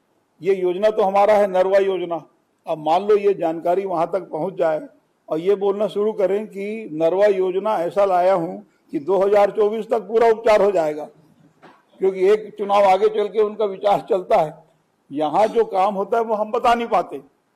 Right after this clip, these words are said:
और वो बहुत एडवांस स्तर में उसको बढ़ा चढ़ा के बता बता के, अब अभी जब जो अगला जो इनका कार्यक्रम रहेगा वो दो हज़ार चौबीस में उपचार होगा बोलेंगे पूरा, क्योंकि दो हज़ार चौबीस में दूसरा चुनाव है।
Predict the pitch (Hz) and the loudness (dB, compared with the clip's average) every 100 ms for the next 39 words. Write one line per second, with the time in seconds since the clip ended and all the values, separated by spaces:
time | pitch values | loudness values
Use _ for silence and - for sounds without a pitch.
0 | _ _ _ _ _ _ 170 202 190 202 | _ _ _ _ _ _ 2 2 4 2
1 | 226 185 208 214 185 185 214 247 214 208 | 2 4 2 2 0 0 2 0 -4 -10
2 | - 226 226 220 233 240 214 - 214 165 | 0 0 0 -2 -6 -8 -12 -10 -6 -4
3 | 165 214 233 202 202 208 226 180 196 208 | 2 2 2 2 2 2 -2 0 0 0
4 | 196 196 196 202 214 - _ _ _ _ | 0 0 -2 -2 -4 -6 _ _ _ _
5 | _ _ 156 180 220 214 220 - _ _ | _ _ -2 -2 -2 -4 -4 -10 _ _
6 | - 240 139 196 220 220 - - 170 160 | -20 -20 -2 2 4 2 -2 -12 -6 -4
7 | 208 247 247 226 214 226 202 196 180 220 | 0 0 0 -6 -4 -2 0 0 -2 -4
8 | 202 180 190 180 190 160 214 214 220 220 | -2 0 0 -2 -2 0 2 2 4 2
9 | 220 226 208 247 254 226 185 214 185 185 | 2 -2 -2 -4 -6 -6 0 0 0 -2
10 | 165 160 170 165 151 151 160 - _ 175 | -4 -6 -8 -10 -12 -10 -10 -10 _ -8
11 | 170 170 190 196 202 175 202 196 214 247 | -6 -4 -2 0 0 -2 -6 -8 -8 -10
12 | 202 208 220 220 220 196 180 | -10 -4 -2 -2 0 0 0